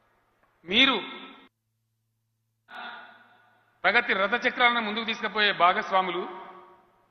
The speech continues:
మా బిడ్డలెంతో మీరు కూడా అంతే. మా తెలంగాణ అభివృద్ధికి మీ చెమట బిందువులు ఖర్చు పెడుతున్నటువంటి వాళ్ళు మిమ్మల్ని మాలాగే చూసుకుంటామని చెప్పి వాళ్ళకు కూడా తాత్కాలికంగా అప్పటికప్పుడు మన వాళ్ళకి ఇచ్చినట్టే బియ్యం ఇచ్చి, రేషన్ ఇచ్చి,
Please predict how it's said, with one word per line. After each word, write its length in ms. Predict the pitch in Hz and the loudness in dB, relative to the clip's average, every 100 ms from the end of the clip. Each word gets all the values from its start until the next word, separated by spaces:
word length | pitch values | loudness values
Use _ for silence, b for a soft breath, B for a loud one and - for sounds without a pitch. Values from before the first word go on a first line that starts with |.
| _ _ | _ _
మా 160 | 156 202 | 2 2
బిడ్డలెంతో 500 | 208 202 233 220 220 | 2 2 2 2 0
మీరు 240 | 190 208 | -2 0
కూడా 160 | 226 208 | 4 4
అంతే. 440 | 196 196 196 233 - - - - _ _ _ _ | 2 0 -2 -4 -12 -18 -20 -20 _ _ _ _
మా 80 | 185 | -2
తెలంగాణ 460 | 190 190 214 233 226 | 0 2 2 4 6
అభివృద్ధికి 600 | 196 190 214 233 214 175 - - - - | 6 4 0 -2 -4 -8 -10 -18 -20 -12
మీ 80 | 190 | -10
చెమట 320 | - 190 220 | -2 0 2
బిందువులు 480 | 214 208 220 254 196 - - - - _ _ _ _ _ _ _ _ _ _ _ | 2 0 0 0 -2 -6 -14 -18 -20 _ _ _ _ _ _ _ _ _ _ _
ఖర్చు 220 | 170 190 233 | -2 -2 2
పెడుతున్నటువంటి 500 | 247 233 220 214 196 | 2 2 0 2 4
వాళ్ళు 520 | 185 180 202 - - - - - _ _ | 4 4 -2 -6 -12 -16 -18 -20 _ _
మిమ్మల్ని 300 | 175 214 233 | 0 4 4
మాలాగే 440 | 196 190 220 233 226 | 6 6 8 6 4
చూసుకుంటామని 520 | 208 - 202 196 185 | -4 -6 -4 -4 -4
చెప్పి 220 | 196 202 | -6 -4
వాళ్ళకు 380 | 165 180 220 190 | 0 2 2 0
కూడా 480 | 202 175 - - - - - - _ _ _ _ _ _ | 0 0 -2 -14 -16 -20 -20 -20 _ _ _ _ _ _
తాత్కాలికంగా 580 | 170 202 - 220 202 185 | 4 4 6 6 6 2
అప్పటికప్పుడు 440 | 180 190 196 202 | 2 2 0 0
మన 160 | 180 175 | 0 2
వాళ్ళకి 320 | 202 220 214 | 4 4 2
ఇచ్చినట్టే 340 | 196 196 185 185 | -2 -4 -2 -4
బియ్యం 320 | 160 202 208 | -2 -2 -2
ఇచ్చి, 240 | 202 202 | -2 -4
రేషన్ 340 | 175 180 196 202 | -2 -2 -4 -6
ఇచ్చి, 480 | - 170 - - | -6 -10 -12 -18